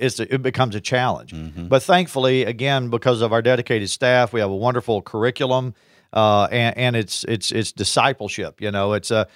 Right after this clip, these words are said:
Speaker 1: one time a, a Teen Challenge student years ago said, "It's God the Father for breakfast, Jesus Christ for lunch, and the Holy Spirit for dinner."
Speaker 2: <laughs>
Speaker 1: And that's what we try to make it.
Speaker 2: Dan, was there a moment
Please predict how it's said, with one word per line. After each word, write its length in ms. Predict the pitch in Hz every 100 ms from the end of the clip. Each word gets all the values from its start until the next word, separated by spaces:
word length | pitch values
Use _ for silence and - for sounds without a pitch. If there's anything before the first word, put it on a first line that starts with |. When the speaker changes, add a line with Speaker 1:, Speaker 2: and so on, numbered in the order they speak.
| - -
Speaker 1:
one 160 | 131
time 340 | 127 131 127 127
a, 260 | 110 101 - -
a 240 | 107 92 82 _ -
Teen 200 | 135 135
Challenge 380 | 139 123 120 -
student 280 | 135 127 127
years 200 | 123 120
ago 240 | 120 127
said, 280 | 107 127 117
"It's 160 | 98 - _ _ -
God 240 | 117 127 127
the 80 |
Father 340 | 120 131 135 120
for 120 | 123
breakfast, 480 | 98 123 120 127 -
Jesus 380 | 123 131 110 -
Christ 320 | 131 127 117
for 140 | 117
lunch, 280 | 117 131 127
and 120 | 123
the 40 | 113
Holy 220 | 131 131
Spirit 340 | 107 135 139
for 120 | 123 120
dinner." 400 | 135 107 90 -
Speaker 2:
<laughs> 220 | 117 -
Speaker 1:
And 300 | 131 131 123
that's 260 | 143 139 -
what 220 | 139 113
we 100 | 135
try 240 | - 127
to 80 | 120
make 240 | 123 117 87
it. 180 | 73
Speaker 2:
Dan, 220 | - 127 131
was 160 | 117
there 180 | 110 107
a 40 |
moment 680 | 98 98 113 123 151 - -